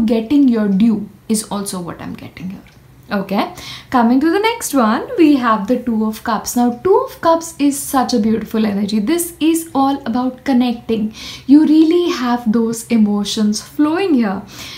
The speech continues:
So this could also be you potentially meeting somebody that you could, you know, really, really connect with. Now, this doesn't always have to be a meeting that happens physically. This could also be, uh, meeting somebody online or just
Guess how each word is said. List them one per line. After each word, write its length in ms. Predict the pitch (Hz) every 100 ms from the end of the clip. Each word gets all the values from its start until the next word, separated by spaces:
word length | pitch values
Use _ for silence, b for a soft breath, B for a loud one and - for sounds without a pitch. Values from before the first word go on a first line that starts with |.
| B
So 160 | -
this 200 | 403 415
could 240 | - 427 -
also 420 | 330 330 349 320
be 140 | 254
you 320 | 302 294 240 269
potentially 720 | - 233 214 202 190 214 240 247
meeting 480 | 202 190 196 254
somebody 500 | 269 285 254 247 330 339
that 200 | 262 254
you 140 | 240
could, 240 | 220 233 202
you 80 |
know, 180 | 220 311
really, 380 | 262 247 254 277
really 320 | 226 202 196
connect 420 | 196 196 226 277
with. 280 | 262 285 320 B B B
Now, 240 | 240 233
this 240 | 226 226 202
doesn't 460 | 226 240 262 277 -
always 500 | 254 247 233 254 320 285
have 260 | 240 233
to 100 | 240
be 360 | 214 233 233 - - -
a 80 | 240
meeting 480 | 226 214 208 240 349
that 320 | 277 226 214
happens 420 | 226 202 202 208
physically. 520 | - 220 220 220 220 285
This 200 | 262 -
could 180 | 262
also 380 | - 233 226 269
be, 260 | 233 262 277 B B B
uh, 100 | 240
meeting 400 | 254 277 302 294
somebody 520 | 302 262 247 269 -
online 680 | 247 240 233 240 220 302 403
or 140 | 403 339
just 380 | 440 - -